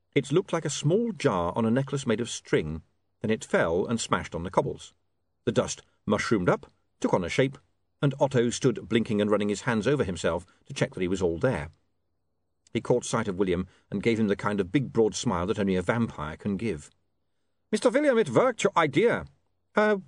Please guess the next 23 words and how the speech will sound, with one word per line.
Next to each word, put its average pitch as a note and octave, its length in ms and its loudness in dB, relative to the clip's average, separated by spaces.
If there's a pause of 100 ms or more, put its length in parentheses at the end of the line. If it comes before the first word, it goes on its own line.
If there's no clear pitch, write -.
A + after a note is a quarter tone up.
(120)
which - 380 -2
one?" G#3+ 440 2
said F2+ 200 -8
William. C3 300 0 (640)
A - 40 -10
thin B2 300 0
plume B2 240 2
of G#2 100 0
yellow G2+ 200 2
smoke G#2 340 -2
was G2+ 100 -10
creeping - 440 -6
out A2 160 -2
from G2+ 120 -4
under G2 160 -4
the G2 100 -6
lid G#2 180 -2
of F2 60 -10
the F#2+ 80 -10
big F#2+ 300 -4
iconograph. F2+ 640 -4 (540)
"You B2+ 140 0
said, A3 420 0